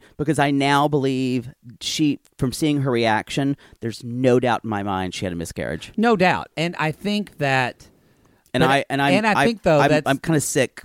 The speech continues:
Speaker 1: for saying it. So I'm sick, sick to my stomach for saying it.
Speaker 2: Well, but I, I, I, you know, I, yeah, I would feel sick too. And this is what y'all,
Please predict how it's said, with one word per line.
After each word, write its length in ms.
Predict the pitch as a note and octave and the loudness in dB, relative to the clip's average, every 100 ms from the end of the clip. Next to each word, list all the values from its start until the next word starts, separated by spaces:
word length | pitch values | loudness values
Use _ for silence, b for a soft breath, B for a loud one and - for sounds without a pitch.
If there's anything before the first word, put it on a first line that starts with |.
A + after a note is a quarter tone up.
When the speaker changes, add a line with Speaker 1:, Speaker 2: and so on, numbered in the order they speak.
| - | -8
Speaker 1:
for 100 | A2+ | -4
saying 300 | - G#2+ E2+ | 0 0 -2
it. 120 | C2 _ _ _ | -8 _ _ _
So 340 | - G#2 E2+ - | -4 -2 0 -2
I'm 80 | A2+ | -6
sick, 220 | - B2+ - | -2 -2 -2
sick 240 | - A#2+ - | -4 -4 0
to 80 | |
my 100 | G#2+ G2 | -2 0
stomach 300 | - G2 E2 | -2 -2 -2
for 100 | G2+ | -4
saying 260 | F#2 - | -2 -4
it. 100 | - | -4
Speaker 2:
Well, 400 | G#3 C4+ C4+ B3+ | 0 2 2 0
but 340 | F3 A3 A3 - - b b _ _ _ _ _ _ - | 0 2 2 0 -10 b b _ _ _ _ _ _ -10
I, 100 | A3 - | -8 -2
I, 120 | A#3 - | -2 -2
I, 120 | A#3+ F#3+ - | -4 -6 -8
you 140 | G#3 A3+ | -4 0
know, 280 | F3 D3+ - | 2 0 2
I, 200 | E3+ F#3+ - - _ D#3+ | 2 2 -2 -18 _ -14
yeah, 260 | E3+ D3+ - | -10 -8 -2
I 120 | E3 | -2
would 120 | E3+ | -2
feel 140 | - E3 | -6 -10
sick 260 | - D3+ - | -10 -14 -6
too. 540 | F#3+ F3 A#2+ A2 G2+ - _ _ _ - | -2 -2 -2 -4 -10 -16 _ _ _ -6
And 560 | F3 F3 C3 A#2+ A#2 - _ _ _ _ _ | -2 0 0 -2 -4 -10 _ _ _ _ _
this 280 | A#2+ D3 D3+ | -4 -2 0
is 200 | F3 B2+ | -2 -2
what 380 | A#2+ B2 A#2 - | 2 2 2 -2
y'all, 440 | A#2 D3 C#3+ D3 | -4 2 2 0